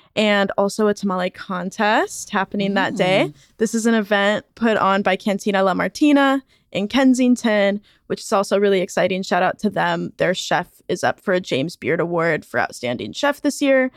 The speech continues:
Speaker 1: So this is a great way to go, not only, like,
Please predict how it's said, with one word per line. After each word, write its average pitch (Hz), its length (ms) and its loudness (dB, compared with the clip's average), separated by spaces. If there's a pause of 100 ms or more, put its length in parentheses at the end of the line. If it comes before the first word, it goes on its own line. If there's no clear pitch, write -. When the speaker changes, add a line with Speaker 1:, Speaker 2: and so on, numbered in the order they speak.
(180)
Speaker 1:
So - 120 -10
this 214 160 -4
is 208 120 -6
a - 20 -4
great 190 300 -2
way 185 180 2
to - 160 -6
go, 185 300 2
not 180 160 -2
only, 180 240 -4
like, 170 320 -4